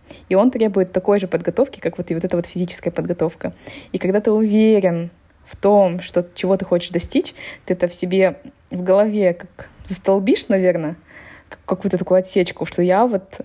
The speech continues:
получу вот это, и я буду в этом уверен, что я получу это. М, тогда, несмотря ни на что, это будет у тебя. И в этом году я проходила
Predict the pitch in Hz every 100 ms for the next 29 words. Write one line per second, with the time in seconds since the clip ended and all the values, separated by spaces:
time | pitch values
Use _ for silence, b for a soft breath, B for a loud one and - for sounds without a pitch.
0 | - 170 180 - 180 175 160 156 - -
1 | 180 170 - - 170 175 180 180 160 156
2 | 151 165 226 277 - B B - 170 165
3 | 165 170 160 139 143 - 175 B 262 B
4 | B 160 170 170 - _ - 170 185 330
5 | 349 _ _ - _ _ _ _ _ -
6 | 190 185 196 202 202 190 175 - 202 285
7 | 381 _ _ _ _ _ _ _ _ -
8 | _ - - 185 180 170 185 - - 156
9 | - _ _ _ _ B B B B B
10 | _ - 185 175 175 175 190 302 254 208
11 | 208 202 185 185 180 202 185 208 202 190
12 | 180